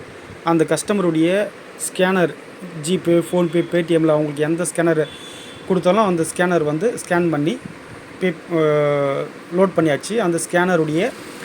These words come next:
யூ பி ஐ டி, யூ பி ஐ டி வந்து என்டர் ஆகி வந்துடுச்சு. அதுக்கப்புறம் அந்த கஸ்டமருடைய பேர் வந்து என்டர் பண்ணிக்கலாம். என்டர் பண்ணிட்டு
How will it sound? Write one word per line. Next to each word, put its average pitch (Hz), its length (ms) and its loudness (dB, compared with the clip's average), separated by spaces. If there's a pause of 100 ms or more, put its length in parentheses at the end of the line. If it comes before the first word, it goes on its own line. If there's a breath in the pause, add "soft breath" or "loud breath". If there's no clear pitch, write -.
(140)
யூ 196 180 2 (100)
பி 190 120 4
ஐ 170 100 6
டி, 165 180 2 (380)
யூ 202 220 0
பி 196 80 0
ஐ 170 140 4
டி 160 100 2
வந்து 165 200 0 (380)
என்டர் 160 240 2
ஆகி 156 240 4
வந்துடுச்சு. 147 440 -4
அதுக்கப்புறம் 165 500 -2 (500 loud breath)
அந்த 175 240 2
கஸ்டமருடைய 175 720 2 (600)
பேர் 208 240 4
வந்து 165 360 4 (560)
என்டர் 170 280 2
பண்ணிக்கலாம். 151 400 0 (3750)
என்டர் 208 240 0
பண்ணிட்டு 180 320 2